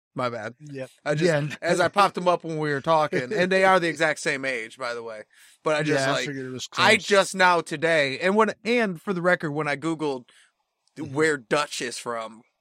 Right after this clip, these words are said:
Speaker 1: is one of the
Speaker 2: Mm-hmm.
Speaker 1: things that have popped up is that's where a lot of, uh, the popula-, uh, population comes from, Suriname.
Speaker 2: Yeah, that's
Speaker 1: It's like a
Speaker 2: crazy.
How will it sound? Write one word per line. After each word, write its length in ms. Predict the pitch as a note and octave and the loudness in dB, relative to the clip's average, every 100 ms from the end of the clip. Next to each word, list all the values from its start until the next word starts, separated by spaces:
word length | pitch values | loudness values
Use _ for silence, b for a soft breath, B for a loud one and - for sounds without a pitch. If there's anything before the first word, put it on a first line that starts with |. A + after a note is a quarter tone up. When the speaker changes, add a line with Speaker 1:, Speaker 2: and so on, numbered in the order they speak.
| _ | _
Speaker 1:
is 220 | B2 C#3+ | -10 -8
one 160 | C#3 D#3 | -2 -2
of 60 | C#3+ | 0
the 100 | C#3 | -2
Speaker 2:
Mm-hmm. 20 | |
Speaker 1:
things 260 | D#3 C#3+ | -2 -2
that 120 | C3+ B2 | -2 -4
have 100 | - | -2
popped 340 | C#3+ B2 - | 0 0 -2
up 200 | C3 A#2+ | -6 -6
is 120 | A#2+ | -12
that's 220 | C3 B2 C3 | -8 -8 -8
where 180 | B2+ | -6
a 80 | A#2+ | -6
lot 360 | A#2+ B2 B2 A#2+ | -4 -4 -2 -4
of, 240 | A#2 A2+ | -6 -8
uh, 200 | A#2+ A#2+ | -12 -12
the 120 | A#2 | -14
popula-, 520 | A2 C3 B2 A2+ A#2 A#2 - A#2 | -4 -2 -2 -8 -12 -12 -14 -6
uh, 140 | A#2+ A2+ | -6 -4
population 560 | C#3 A#2+ A#2+ A#2+ A#2 | -6 -6 -8 -10 -12
comes 160 | B2+ A#2+ | -14 -16
from, 120 | B2+ | -14
Suriname. 540 | - B2 A#2+ A#2 A#2 A#2 _ _ _ _ _ _ - | -12 -8 -8 -8 -12 -12 _ _ _ _ _ _ -6
Speaker 2:
Yeah, 340 | B2+ A#2+ A#2 | -2 -2 -2
that's 280 | B2+ C#3+ - | 0 -2 -2
Speaker 1:
It's 120 | - | -2
like 140 | B2+ | 0
a 220 | C#3 C3 A#2 | 2 -2 -4
Speaker 2:
crazy. 180 | A#2 | -8